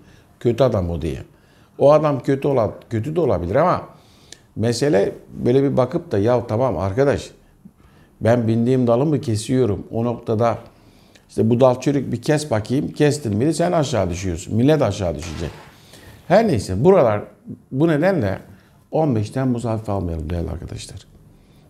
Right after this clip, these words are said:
Önemli bir tarih. Ondan önce çok uyarı yapmıştım. Eski takipçilerim bilir.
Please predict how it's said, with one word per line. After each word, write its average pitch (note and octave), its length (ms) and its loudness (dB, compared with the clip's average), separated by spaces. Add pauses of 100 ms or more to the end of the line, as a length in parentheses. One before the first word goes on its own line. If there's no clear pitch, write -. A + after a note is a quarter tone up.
(120)
Önemli F#2+ 300 4
bir D3+ 140 2
tarih. C#3+ 320 2 (640)
Ondan C3+ 320 0
önce B2+ 160 -2
çok C3+ 220 0
uyarı A2+ 220 2
yapmıştım. B2+ 600 0 (760)
Eski G#2+ 300 -2
takipçilerim F#2+ 720 -2
bilir. C3+ 320 2